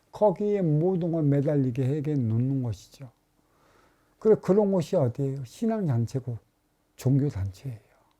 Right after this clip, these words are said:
그런 걸 떠말려서 천도 많이 하는 곳,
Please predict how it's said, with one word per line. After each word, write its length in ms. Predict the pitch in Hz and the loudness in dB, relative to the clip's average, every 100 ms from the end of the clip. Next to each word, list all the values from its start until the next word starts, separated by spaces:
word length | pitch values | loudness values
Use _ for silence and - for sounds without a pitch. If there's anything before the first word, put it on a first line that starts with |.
| _ _ _ _ _ _ _ _ _ _ _ | _ _ _ _ _ _ _ _ _ _ _
그런 340 | - 208 214 | 0 2 4
걸 380 | 180 156 147 123 - _ _ _ _ _ _ _ _ | 4 4 2 -2 -8 _ _ _ _ _ _ _ _
떠말려서 920 | 233 214 202 196 175 113 139 135 120 _ _ _ - | 4 6 4 4 4 4 2 2 -2 _ _ _ -14
천도 400 | - 208 196 175 | -2 0 2 2
많이 320 | 143 131 131 | 0 0 0
하는 400 | 123 120 123 120 | -2 -4 -4 -6
곳, 260 | 110 120 | -6 -8